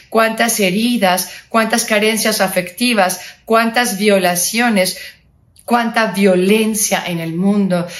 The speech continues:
porque no estamos cerquita de la fuente del amor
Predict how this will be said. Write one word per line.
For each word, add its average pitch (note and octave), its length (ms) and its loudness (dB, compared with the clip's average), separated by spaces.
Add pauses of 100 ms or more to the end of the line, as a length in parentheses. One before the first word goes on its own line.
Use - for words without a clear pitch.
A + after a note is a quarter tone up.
(120)
porque G3+ 360 0
no A3+ 500 4
estamos F#3+ 920 -2
cerquita F#3+ 560 -2
de F3 80 0
la E3+ 140 -2
fuente F3+ 420 -4
del F#3 180 -2
amor F3+ 480 -2